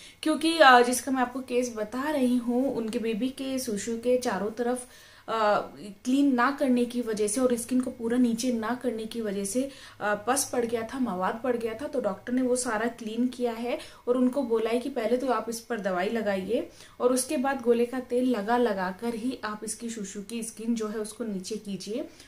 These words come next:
और उसके बाद बच्चे को नहलाते वक्त हल्का गुनगुना पानी आपको लेना है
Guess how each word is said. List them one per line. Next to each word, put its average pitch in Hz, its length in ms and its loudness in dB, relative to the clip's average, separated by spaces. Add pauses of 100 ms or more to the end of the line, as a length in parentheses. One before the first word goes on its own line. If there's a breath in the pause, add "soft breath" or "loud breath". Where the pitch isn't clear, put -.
(200 loud breath)
और - 120 0
उसके 302 480 0
बाद 214 400 2
बच्चे 214 360 -4
को 254 180 -2
नहलाते 208 580 0
वक्त 196 420 -4 (440 loud breath)
हल्का 339 260 2
गुनगुना 240 480 4
पानी 220 320 0
आपको 202 320 -2
लेना 190 360 0
है 247 380 -2